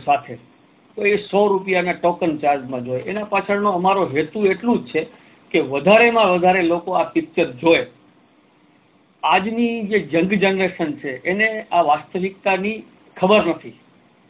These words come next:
Generation છે એ જાણતી જ નથી. આ મોટી ઉંમરના તો હજી પણ ત્યારે થોડું ઘણું આવ્યું હતું એટલે જાણતા હતા, પણ આજની generation છે એને ઘણું બધું જાણવા મળશે આ picture ઉપરથી અને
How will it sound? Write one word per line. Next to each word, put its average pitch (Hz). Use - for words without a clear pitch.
Generation 190
છે 190
એ 202
જાણતી 190
જ 170
નથી. 160
આ 147
મોટી 156
ઉંમરના 185
તો 180
હજી 160
પણ 185
ત્યારે 180
થોડું 170
ઘણું 175
આવ્યું 175
હતું 175
એટલે 180
જાણતા 190
હતા, 123
પણ 170
આજની 175
generation 208
છે 190
એને 196
ઘણું 160
બધું 175
જાણવા 139
મળશે 135
આ 127
picture 123
ઉપરથી 127
અને 139